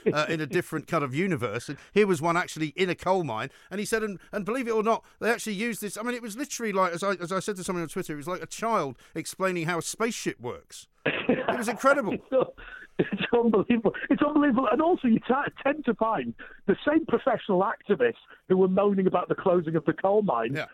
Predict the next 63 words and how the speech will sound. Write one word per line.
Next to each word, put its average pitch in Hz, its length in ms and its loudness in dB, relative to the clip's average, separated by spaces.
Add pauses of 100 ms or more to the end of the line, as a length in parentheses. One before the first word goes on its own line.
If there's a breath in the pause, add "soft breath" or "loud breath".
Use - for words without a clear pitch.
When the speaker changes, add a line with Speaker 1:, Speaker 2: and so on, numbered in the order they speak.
(120)
Speaker 1:
are 170 60 2
now 196 220 2
all 196 220 4
concerned 196 460 0
about 196 200 0
climate 240 400 -2
change. 127 340 -4
Speaker 2:
Yes, 220 160 2
of 196 80 -10
course. 254 220 2
Speaker 1:
I 226 40 -2
mean, 202 140 -2
you 226 120 4
know, 185 80 2
it's 143 120 -2
just, - 180 0
it's 202 320 -4
just 202 200 0
crazy. 202 240 4
Speaker 2:
It - 60 -2
does, 208 200 6
it, 185 180 0
it 185 200 -6
does. 180 240 -2
The, 180 240 -2
when, 202 200 -4
when 202 120 -4
they 202 100 0
cross - 300 -2
over, 175 260 2
that's 143 180 -8
one 147 120 -6
of 135 40 -4
my 139 120 -2
favourite 135 360 -6
things. 127 260 -8
It 135 60 -12
was 131 120 -10
like 175 180 0
when, 160 220 -2 (200 soft breath)
uh, 147 140 -2
when 135 160 -10
Theresa 165 380 -4
May 147 200 -4
was 123 140 -12
criticised 147 500 -6
by 135 100 -8
Donald 139 300 -6
Trump 170 300 -6
the 123 100 -6
other 104 140 -10
day, 104 240 -6 (260 soft breath)
uh, 127 140 -2
when 127 140 -6
they 139 100 -4
were 131 140 -8
all 135 80 -6
at 117 80 -12
the 120 60 -16
G 135 200 -10
twenty 127 460 -6
over 107 180 -6
Brexit. 107 440 -6